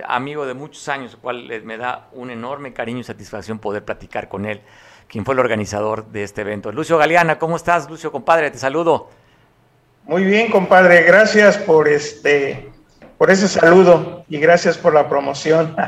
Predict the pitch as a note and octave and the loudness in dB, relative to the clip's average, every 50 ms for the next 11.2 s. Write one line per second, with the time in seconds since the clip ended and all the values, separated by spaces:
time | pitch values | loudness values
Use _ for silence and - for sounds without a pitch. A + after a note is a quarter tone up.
0 | - - - - - _ _ _ - E3+ G3 G3+ G3+ G3+ G3+ G3+ - A3+ A#3 A#3 | -4 -6 -8 -8 -12 _ _ _ -6 -4 -2 -2 -2 -4 -4 -8 -4 -2 0 0
1 | B3 A#3 A#3+ - - - - - A3 A#3+ B3 C4 B3+ A#3 A#3 A3+ A#3 A3 F#3+ - | 0 -2 -4 -10 -18 -20 -2 0 0 2 2 0 0 0 0 -2 -2 -2 -4 -4
2 | G3 G3+ G3 G3+ G3 F3+ F#3 F3 F3 E3 D#3+ D#3 D#3+ F3 E3+ - E3 - E3 D3+ | -6 -8 -6 -4 -4 -4 -4 -2 0 0 0 0 -2 -4 -8 -8 -10 -10 -10 -14
3 | - - D#3+ D#3 C#3+ B2 B2 C3+ D3 D3 D3 D3 C#3+ C3 B2 A#2 A2 G2 - - | -8 -4 -2 -2 -2 -2 -2 -2 0 0 0 -2 -2 -2 -4 -4 -6 -8 -12 -16
4 | - - - G2+ G#2+ G2+ - _ A2+ G#2+ G2+ A2 G#2+ - - C#3+ C#3+ D#3 D#3 D#3 | -20 -20 -14 -12 -12 -12 -12 _ -16 -14 -12 -12 -14 -4 -2 -2 -2 -2 -4 -10
5 | _ _ _ _ _ _ _ _ _ _ - A#2+ A#2+ A#2 A2+ A2+ B2 A#2+ B2+ C3+ | _ _ _ _ _ _ _ _ _ _ -12 -8 -8 -6 -6 -6 -6 -6 -6 -6
6 | C#3+ C#3 C#3 - C#3+ A#2+ A#2+ A#2 B2+ B2 - - B2 A#2 A#2 C3+ E3 F3+ F#3+ F#3 | -8 -8 -6 -4 -4 -4 -4 -4 -8 -12 -10 -8 -8 -4 -4 -4 -4 -4 -6 -8
7 | D#3+ - - - C#3+ C3 B2 - A#2+ A#2+ - - D3+ D#3 D3+ D3+ C3 C3+ B2 C3+ | -10 -12 -14 -16 -16 -16 -14 -14 -16 -14 -10 -8 -8 -8 -8 -10 -12 -8 -8 -6
8 | C#3 D3 B2+ B2+ A#2+ A2 - A#2 A#2 A2+ A2 A2 A2+ A#2 A2+ G2+ G2 - - _ | -6 -6 -8 -10 -12 -12 -10 -10 -10 -8 -8 -6 -4 -4 -6 -6 -8 -14 -20 _
9 | _ _ _ _ _ _ _ _ _ _ - D#3 D#3 D#3+ D#3+ D3+ D3 C3+ C3 - | _ _ _ _ _ _ _ _ _ _ -4 -4 -2 -2 -4 -4 -4 -6 -8 -10
10 | - - - B2+ G#2+ A2+ A2 G#2 F#2 - G2 - - B2+ A#2+ B2+ - - A2+ A2 | -12 -10 -10 -10 -10 -8 -12 -12 -12 -14 -16 -12 -12 -10 -10 -10 -12 -10 -10 -12
11 | G#2 A2 B2 A#2 | -10 -10 -10 -12